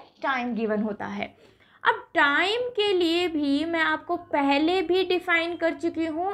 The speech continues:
एक बार दोबारा भी बता देती हूँ। टाइम जो है वो आपका दो टाइप का हो जाता है, that is duration of time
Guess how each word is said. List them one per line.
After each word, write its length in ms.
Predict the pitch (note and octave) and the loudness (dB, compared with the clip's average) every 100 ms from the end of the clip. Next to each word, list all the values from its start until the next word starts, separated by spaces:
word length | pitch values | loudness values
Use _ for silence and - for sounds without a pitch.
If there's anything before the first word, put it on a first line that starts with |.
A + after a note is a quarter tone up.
| - | -2
एक 180 | C4+ C#4 | -2 2
बार 160 | D4 | 0
दोबारा 480 | G#3+ G#3+ G3 F3+ F3 | 2 2 4 4 2
भी 140 | F3 F#3 | 0 0
बता 300 | F3 F3 E3+ | 0 -2 -4
देती 320 | F3 E3+ F#3 | -6 -6 -6
हूँ। 200 | F#3 F#3 - _ _ _ _ _ _ _ _ - | -6 -8 -12 _ _ _ _ _ _ _ _ 0
टाइम 500 | C#4 D#4+ G4+ A4 F4 | 2 4 2 0 2
जो 200 | F4 F4 | 4 4
है 380 | D4+ C4+ C4 D4+ | 4 4 4 2
वो 180 | C#4 D4+ | 2 4
आपका 380 | D4 D4 D#4 D4+ | 4 4 -2 0
दो 240 | D4 F4 | 2 2
टाइप 360 | F4+ D#4+ D#4+ - | 4 2 2 -2
का 60 | |
हो 200 | D4 B3+ G#3+ | 0 2 2
जाता 320 | G#3 G3 G3+ | 2 0 -2
है, 240 | G3+ C#4 C4 | 0 0 2
that 240 | A3+ G3 | 2 2
is 160 | G#3+ G#3 F#3 | 0 0 0
duration 680 | A3 A#3 C4 D#4 D4+ F4+ F4 | 2 2 4 2 2 -2 2
of 200 | E4+ E4 E4+ | 0 0 -2
time 300 | D#4 E4 | -2 -2